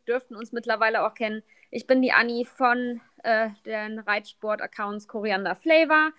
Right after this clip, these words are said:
und die Nina betreut unsere Internetseite Reitsport und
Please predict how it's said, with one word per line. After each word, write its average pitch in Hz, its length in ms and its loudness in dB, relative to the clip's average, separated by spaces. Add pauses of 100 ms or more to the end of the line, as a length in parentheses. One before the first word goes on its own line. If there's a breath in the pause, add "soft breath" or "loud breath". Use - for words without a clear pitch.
(360 soft breath)
und 339 260 0
die 302 100 -4
Nina 269 320 0
betreut 220 680 -2
unsere 233 840 -4
Internetseite 214 1200 -2
Reitsport 196 480 -2
und 190 180 -10